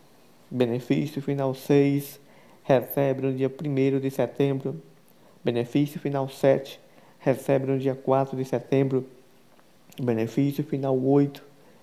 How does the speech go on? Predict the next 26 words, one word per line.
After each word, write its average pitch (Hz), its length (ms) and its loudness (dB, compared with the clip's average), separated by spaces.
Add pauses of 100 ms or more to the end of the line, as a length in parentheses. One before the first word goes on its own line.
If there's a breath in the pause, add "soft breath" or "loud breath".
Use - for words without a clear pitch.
recebe 139 500 2
no 139 120 0
dia 135 200 0
cinco 143 460 -2
de 143 80 -4
setembro. 135 720 0 (720 soft breath)
Benefício 135 580 0
final 135 340 -2
nove 135 520 4 (320 soft breath)
recebe 143 540 2
no 143 120 -2
dia 135 200 0
seis 139 400 2
de 143 80 -2
setembro. 156 800 0 (440 loud breath)
E - 40 -6
o - 20 0
benefício 147 680 2
final 139 360 -2
zero 135 540 4 (220 loud breath)
recebe 135 580 2
no 135 120 0
dia 131 220 0
oito 127 600 2 (240)
de 135 80 0
setembro. 135 760 -4